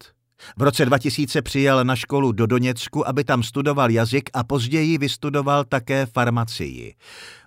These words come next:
Už tehdy se seznámil s ruskojazyčnou Ukrajinkou Táňou, od té doby jsou spolu a mají dvě děti.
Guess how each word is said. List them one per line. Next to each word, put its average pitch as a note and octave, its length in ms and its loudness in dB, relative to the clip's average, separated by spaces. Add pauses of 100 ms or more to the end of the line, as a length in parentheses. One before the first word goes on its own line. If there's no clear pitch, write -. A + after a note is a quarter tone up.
Už F3 180 2
tehdy B3 340 6
se - 180 0
seznámil F#3 600 0
s A#2+ 120 -4
ruskojazyčnou F3+ 840 0
Ukrajinkou E3+ 760 0
Táňou, C#3 680 2 (340)
od C#3 180 0
té C#3+ 240 6
doby D3 320 2
jsou D3 280 0
spolu C#3+ 460 2
a B2+ 40 0
mají C3 320 0
dvě B2+ 220 -2
děti. A2 520 -6